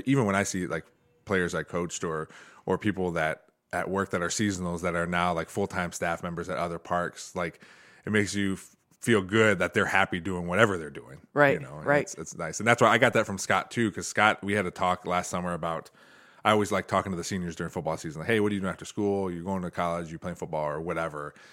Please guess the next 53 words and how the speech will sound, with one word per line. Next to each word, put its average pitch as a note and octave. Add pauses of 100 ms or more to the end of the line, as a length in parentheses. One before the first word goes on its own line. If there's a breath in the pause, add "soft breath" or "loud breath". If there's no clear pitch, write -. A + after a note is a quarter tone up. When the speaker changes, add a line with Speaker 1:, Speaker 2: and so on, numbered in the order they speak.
(120)
Speaker 1:
And F#2
Scott G#2+
said F#2+
he G2
changed F#2+
what E2+
he, D#2+
he, G#2 (140)
he G2+
used A#2+
to F#2
say F2
that D2+
too. G#2
And E2
now F2
he F2
just E2
says, F2
"Hey, A2+
what G#2+
lifestyle F2+
do E2
you E2
wanna D#2+
live D2
after, - (380)
after E2
school?" -
Speaker 2:
Oh, G#3+
I G#3
Speaker 1:
Or, -
Speaker 2:
like E3+
Speaker 1:
or, F2
Speaker 2:
that. F#2+
Speaker 1:
or G2
when F#2+
you F2+
get F2+
older, E2+
what E2+
lifestyle D2+
do D2
you D2
wanna D2+
live? D#2
Because, F2+ (640 soft breath)
you A#2+
know, A2
I G#2+
always B2
tell G2+
people, G2